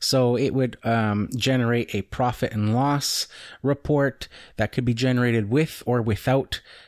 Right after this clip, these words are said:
the tax collected and tax paid on expenses showing.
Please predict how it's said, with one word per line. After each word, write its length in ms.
the 220
tax 600
collected 640
and 180
tax 340
paid 360
on 160
expenses 600
showing. 500